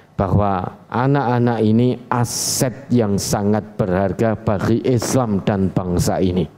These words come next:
Maka jaga mereka,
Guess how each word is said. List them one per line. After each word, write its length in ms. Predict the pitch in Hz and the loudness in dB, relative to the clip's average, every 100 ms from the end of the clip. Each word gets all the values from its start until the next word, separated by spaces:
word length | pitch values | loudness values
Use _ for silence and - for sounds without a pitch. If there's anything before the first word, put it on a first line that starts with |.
| - - - _ _ - - _ _ _ _ - - _ - 339 - - | -20 -20 -20 _ _ -20 -20 _ _ _ _ -20 -20 _ -18 -12 -12 -4
Maka 500 | 120 110 127 113 - | -4 0 -2 -2 -2
jaga 400 | 143 120 127 131 | -2 0 0 0
mereka, 580 | 110 107 101 82 78 - | 0 0 0 -2 -6 -8